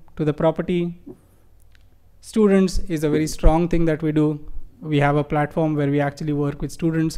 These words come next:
all across the year. And then, of course, we have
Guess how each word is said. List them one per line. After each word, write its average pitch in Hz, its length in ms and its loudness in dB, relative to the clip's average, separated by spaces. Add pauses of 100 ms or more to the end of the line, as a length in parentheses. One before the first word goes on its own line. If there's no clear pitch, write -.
(100)
all 147 180 0
across 143 300 -4
the 160 120 -10
year. 156 320 0 (1040)
And 143 160 -2
then, 143 280 4
of 143 160 -4
course, 139 260 0
we 139 80 -4
have 127 160 -2